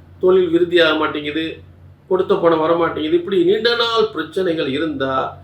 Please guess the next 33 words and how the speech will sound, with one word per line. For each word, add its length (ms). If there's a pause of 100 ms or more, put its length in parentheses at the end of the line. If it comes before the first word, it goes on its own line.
(140)
அது 280
எப்ப 320
சரியாகும் 640
சொல்லி 220
பிரம்மன் 340
உங்களுக்குன்னு 600
ஒரு 200
தலையெழுத்து 380
நிச்சயம் 380
எழுதியிருப்பார். 440 (760)
அது 260
எப்ப 460
தெரிஞ்சுக்கணும், 640
எப்ப 380
சரியாகும், 580 (560)
அதுக்கு 260
என்ன 160
பரிகாரம், 540
அதுக்கு 200
என்ன 120
தெய்வ 300
வழிபாடு 560 (240)
அப்படின்னு 340
அதெல்லாம் 440
தெரிஞ்சுக்கணும்னா, 640
கீழே 180
நம்பரை 340
நோட்டு 280
பண்ணிங்க, 320 (280)
ஒரு 160
அப்பாயின்மெண்ட் 560
வாங்கிக்கோங்க. 380 (760)
ஆக, 200